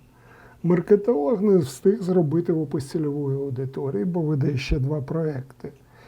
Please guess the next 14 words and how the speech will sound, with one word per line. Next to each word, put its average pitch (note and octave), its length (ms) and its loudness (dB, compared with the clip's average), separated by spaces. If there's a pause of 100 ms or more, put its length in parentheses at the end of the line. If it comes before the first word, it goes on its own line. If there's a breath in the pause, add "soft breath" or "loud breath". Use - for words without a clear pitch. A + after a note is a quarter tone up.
(380 soft breath)
Таргетолог F3+ 960 4 (240)
веде F3 300 10
кілька G#3 380 6
проєктів, G3 680 4 (440 soft breath)
розривається F#3 960 10
між E3 340 2
ними, F#3 300 4
не G#3+ 100 6
встигає E3+ 720 4 (160)
зробити E3+ 580 6
потрібний F3 600 4
аналіз D#3+ 500 0
реклами. D#3+ 640 -2 (880 soft breath)
Про, F3 280 2